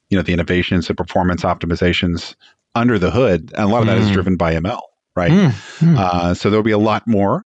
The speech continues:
Speaker 1: just a little teaser, uh, there'll be
Speaker 2: Mm-hmm.
Speaker 1: a lot more to hear about that in our upcoming A W S Data Insights Day,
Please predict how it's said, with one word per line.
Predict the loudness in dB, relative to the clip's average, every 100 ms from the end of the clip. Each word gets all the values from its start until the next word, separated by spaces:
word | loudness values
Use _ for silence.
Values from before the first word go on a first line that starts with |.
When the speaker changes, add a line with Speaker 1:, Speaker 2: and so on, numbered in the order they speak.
| _
Speaker 1:
just | -6
a | 0
little | 0 0
teaser, | -2 0 2 2 0 -2 -4
uh, | -2 0 0 0
there'll | 2
be |
Speaker 2:
Mm-hmm. | 2
Speaker 1:
a |
lot | 0
more | 0 0
to | 0 -2
hear | -2 -2
about | 0 0 0
that | 0 0
in | 0 2 2
our | 2
upcoming | 0 -2 -2 2 2 2 -2 -8 -20 -20 -20 -6
A | -2
W | 0 0 0
S | 0
Data | -2 0
Insights | 0 0 0 -2 -2
Day, | -2 0 -2